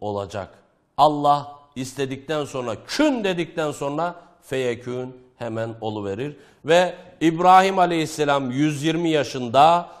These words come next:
Sara validemiz de doksan yaşındayken İshak Aleyhisselam dünyaya gelmiş oldu. Konumuzu burada bitirmek istiyorum. Çünkü bir sonraki programımızda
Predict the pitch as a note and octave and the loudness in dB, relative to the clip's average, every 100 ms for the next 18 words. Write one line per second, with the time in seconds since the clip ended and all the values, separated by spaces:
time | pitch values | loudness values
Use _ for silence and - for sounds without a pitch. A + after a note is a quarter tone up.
0 | - - E3+ F3+ F3 E3 D#3 D3 C#3 C#3 | -20 4 8 10 8 6 6 4 0 -4
1 | B2 A#2+ G#2 D3+ - E3 D3 B2+ A#2+ A#2+ | -2 -2 2 0 2 -2 0 -2 -4 -4
2 | A2+ G#2+ - D3+ E3+ E3+ - _ - C#3+ | -2 -2 -2 -2 0 -4 -12 _ -6 -4
3 | C#3+ D#3 D#3+ - B2+ B2 A#2+ A#2 A2+ A#2 | -2 0 0 0 0 0 -2 -6 -8 -4
4 | C3+ D3 D3 - _ - C3+ B2+ A#2+ A2+ | -2 -2 -6 -14 _ -8 -6 -2 0 0
5 | A2+ B2 C3 - G#2+ A2 G#2+ G2 G2+ F#2+ | 0 -2 -6 -10 -6 -4 -6 -6 -6 -6
6 | F#2 F#2+ F#2 F#2 - _ _ _ E3 G3+ | -6 -6 -8 -12 -20 _ _ _ 2 2
7 | G#3+ F#3+ G#3 G3 G#3 F#3+ G3 F#3+ F#3 - | 2 0 -2 0 0 -2 -4 -4 -4 -6
8 | - B2+ A#2+ C#3 - - - F#3+ F#3+ D3+ | -6 -2 -2 -4 -10 -20 -2 0 0 -2
9 | G#2 - F2 A#2 A3 G3 F3 E3 D#3+ E3 | -6 -8 -10 -2 -2 0 0 0 -2 -6
10 | - D3+ D#3+ D#3 D#3+ E3 D#3+ C3 C3+ | -2 2 4 4 2 -2 -2 0 -2